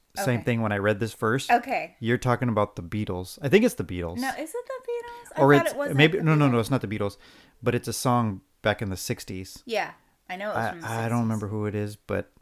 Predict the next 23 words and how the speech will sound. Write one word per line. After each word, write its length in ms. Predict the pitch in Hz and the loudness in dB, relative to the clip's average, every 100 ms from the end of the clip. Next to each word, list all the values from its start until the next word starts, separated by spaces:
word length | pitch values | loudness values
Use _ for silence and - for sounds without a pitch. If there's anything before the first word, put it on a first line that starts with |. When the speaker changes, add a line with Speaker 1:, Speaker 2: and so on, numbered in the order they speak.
| - | -14
Speaker 2:
Oh, 220 | 185 175 | -10 -8
somebody's 360 | 170 202 190 175 | -10 -14 -16 -16
gonna 120 | 170 | -18
tell 240 | 165 170 151 | -14 -10 -10
us, 200 | 156 - | -10 -14
'cause, 180 | 180 | -18
you 80 | 185 | -16
know, 140 | 180 175 | -14 -14
it's 100 | 170 | -16
a 60 | |
famous 380 | 156 165 156 151 | -16 -14 -14 -14
song. 340 | 151 139 156 156 _ _ _ _ _ _ _ _ | -12 -12 -12 -18 _ _ _ _ _ _ _ _
Speaker 1:
It 100 | - | -12
Speaker 2:
There's 260 | 180 180 175 | -10 -10 -12
a 40 | |
season, 520 | 175 240 233 233 233 | -16 -14 -14 -12 -12
turn, 380 | 233 220 214 214 | -12 -10 -12 -12
turn, 320 | 214 180 180 | -14 -14 -14
turn, 160 | 185 170 | -16 0
Speaker 1:
Oh, 220 | 151 156 | 4 6
Speaker 2:
and 80 | 110 | 4
Speaker 1:
is 100 | 101 | 2
it? 120 | 110 | -4